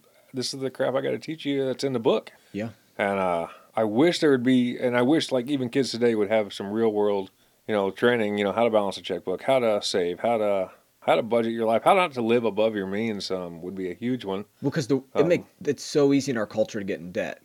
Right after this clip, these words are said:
Speaker 2: Of course, Scripture says the borrower is slave to the lender.
Speaker 1: Right.
Speaker 2: No one, I didn't know that verse even existed
Speaker 1: <laughs>
Speaker 2: <laughs> when I was eighteen.
Speaker 1: Right.
Speaker 2: And I wouldn't have known what it meant. But
Speaker 1: Yeah,
Speaker 2: then I show
Speaker 1: um,
Speaker 2: up at college, and they have a, a big tent set up,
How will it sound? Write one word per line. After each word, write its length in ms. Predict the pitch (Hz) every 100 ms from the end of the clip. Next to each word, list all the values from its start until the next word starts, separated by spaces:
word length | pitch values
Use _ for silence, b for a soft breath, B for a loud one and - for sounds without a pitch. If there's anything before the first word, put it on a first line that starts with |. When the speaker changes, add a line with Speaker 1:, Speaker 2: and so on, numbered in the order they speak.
| _ _
Speaker 2:
Of 60 | -
course, 160 | -
Scripture 260 | - 143 -
says 160 | - 113
the 60 | 104
borrower 340 | 117 127 117
is 60 | 104
slave 280 | 107 113 104
to 80 | 107
the 60 |
lender. 360 | 95 107 82 82
Speaker 1:
Right. 180 | 117 92
Speaker 2:
No 140 | 120
one, 180 | 151 151 - b
I 80 | -
didn't 140 | 170 131
know 100 | 127
that 140 | 113
verse 220 | 107 120
even 140 | 127 98
existed 600 | 80 113 127 - 82 123
Speaker 1:
<laughs> 240 | - 151 -
Speaker 2:
<laughs> 100 | - 156
when 140 | 143
I 60 | 151
was 160 | 147
eighteen. 420 | 160 131 - 110 139
Speaker 1:
Right. 240 | 165 127 -
Speaker 2:
And 80 |
I 20 | 135
wouldn't 220 | 165 135
have 40 |
known 220 | 139 135
what 100 | 123
it 100 | 107
meant. 280 | 107 139 110 _ b b b b
But 80 | -
Speaker 1:
Yeah, 60 | 113
Speaker 2:
then 100 | 104 -
I 80 | -
show 120 | 107
Speaker 1:
um, 80 | 170
Speaker 2:
up 100 | 135
at 100 | 113
college, 540 | 147 170 117 107 - _ _ _ 135
and 80 |
they 60 | 131
have 180 | 139 123
a, 380 | 117 110 104 107
a 40 | 120
big 220 | 127 120
tent 240 | 175 175
set 220 | - 127 104
up, 280 | 98 -